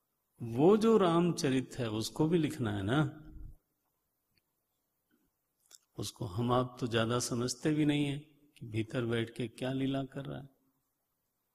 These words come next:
तो शिव जी ने कहा कि लोगों को समझाने के लिए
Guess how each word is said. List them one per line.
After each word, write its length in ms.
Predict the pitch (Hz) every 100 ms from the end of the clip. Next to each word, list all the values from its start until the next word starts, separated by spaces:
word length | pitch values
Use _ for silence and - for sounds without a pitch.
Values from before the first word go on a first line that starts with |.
| _ _ _ _ _ _ _ _ _
तो 60 | -
शिव 480 | - - - 147 156
जी 140 | 135
ने 160 | 120 110
कहा 360 | - 107 113
कि 220 | 127 - 113
लोगों 520 | 107 113 113 120 110
को 180 | 117 107
समझाने 680 | - 104 101 92 123 143 120
के 160 | -
लिए 540 | 107 98 107 127 151